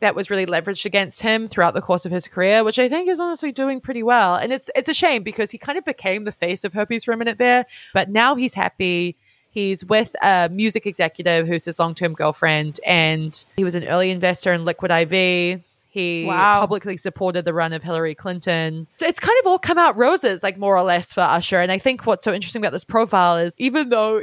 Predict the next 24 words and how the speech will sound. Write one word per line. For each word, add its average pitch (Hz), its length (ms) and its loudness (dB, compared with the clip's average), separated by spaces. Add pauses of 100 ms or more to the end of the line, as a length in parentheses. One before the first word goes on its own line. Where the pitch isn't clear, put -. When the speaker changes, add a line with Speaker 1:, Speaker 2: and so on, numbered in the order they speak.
Speaker 1:
he's - 220 -10
kind 233 360 -2
of 247 220 -4 (200)
chaotic 196 880 0 (140)
between 196 320 -2
the 180 180 -2
April 190 300 -8
Fools, 277 420 2
between 196 320 -4
the 180 260 -4 (140)
truly 214 300 -2
screaming 214 640 -4
at 185 140 0
his 202 180 -6
mom, 226 480 0 (420)
like, 294 180 2
I, 311 200 2
I 269 100 2
like 226 400 0
him. 180 340 -4
Like, - 140 -4
he's 320 160 -2
so 381 160 2
likable. 247 840 -4